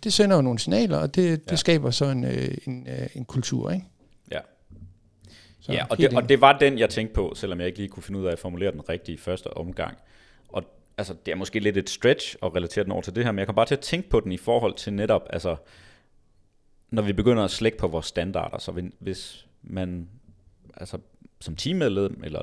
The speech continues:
Speaker 2: leder i forbindelse med et team, begynder ligesom at se gennem fingrene med på de aftaler, vi ligesom har lavet med hinanden, øh, så skaber det jo en præcedens for, jamen okay, men så er det måske ligegyldigt. Så kan vi andre måske også slippe afsted med at sænke vores
Speaker 1: Ja.
Speaker 2: standarder, ikke?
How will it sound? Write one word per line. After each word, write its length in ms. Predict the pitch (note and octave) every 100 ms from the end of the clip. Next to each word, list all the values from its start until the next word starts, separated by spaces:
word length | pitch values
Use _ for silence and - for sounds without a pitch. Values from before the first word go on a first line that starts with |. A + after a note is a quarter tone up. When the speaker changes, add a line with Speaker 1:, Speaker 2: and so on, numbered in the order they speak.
| D2
Speaker 2:
leder 400 | F2+ G#2+ F3 - F#2+
i 40 |
forbindelse 400 | E2 A#2 C3+ -
med 80 | E2+
et 60 |
team, 260 | - G2 G2+ - - - _ _
begynder 320 | - A2 A#2+ F#2+
ligesom 220 | G2+ G#2
at 60 |
se 140 | - G2
gennem 160 | F#2+
fingrene 440 | F2+ A2+ A#2 C3 G#2+
med 300 | F2 E2+ F2 - - _ _ _ _ _
på 100 | -
de 180 | G2+ G#2+
aftaler, 460 | G2 A#2 - F2+ E2+
vi 120 | E2+
ligesom 220 | F#2+ G2
har 60 | F2
lavet 280 | E2 F#2+
med 80 | F#2
hinanden, 400 | E2 D#2+ D#2 E2+ - _ _ _ _ _ _
øh, 360 | F#2 E2+ E2 E2 -
så 140 | -
skaber 360 | - D3 D#3 E2+
det 100 | D#2
jo 60 |
en 60 | D#2+
præcedens 460 | - F2+ A#2 G#2 -
for, 220 | G2 F2+
jamen 200 | F2+ F#2
okay, 280 | G2+ - F#2+
men 120 | F2+
så 100 | -
er 20 |
det 60 | G2+
måske 220 | F#2+ -
ligegyldigt. 460 | G2+ C#3 G#2 D2 - _ _ _ _ _ _ _ _ _
Så 120 | -
kan 100 | G#2+
vi 80 | G2+
andre 180 | G2+ B2+
måske 200 | - F#2
også 120 | -
slippe 200 | A2 F2
afsted 240 | - F#2+
med 220 | G2 D#2+ E2 - _ _ _ _ _
at 80 | F#2
sænke 240 | - F2+ F2+
vores 100 | E2
Speaker 1:
Ja. 40 |
Speaker 2:
standarder, 480 | G#2+ D#2 - - -
ikke? 140 | G#2